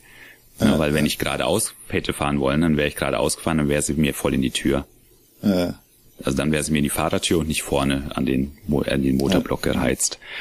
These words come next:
Speaker 1: Also die ist wirklich mit, die ist, die hat halt, ja, da ga-, war halt, es wurde halt gelb und da hast du halt Gas gegeben.
Speaker 2: Ja, ja.
Speaker 1: Ja.
Speaker 2: So Leute gibt's.
Speaker 1: Genau.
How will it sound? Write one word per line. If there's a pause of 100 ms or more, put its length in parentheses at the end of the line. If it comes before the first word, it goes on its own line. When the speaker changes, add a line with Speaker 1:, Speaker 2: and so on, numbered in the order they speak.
Speaker 1:
Also
die
ist
wirklich
mit, (180)
die
ist, (260)
die
hat
halt, (180)
ja,
da
ga-,
war
halt, (440)
es
wurde
halt
gelb
und
da
hast
du
halt
Gas
gegeben. (460)
Speaker 2:
Ja, (120)
ja. (280)
Speaker 1:
Ja. (160)
Speaker 2:
So
Leute
gibt's. (460)
Speaker 1:
Genau.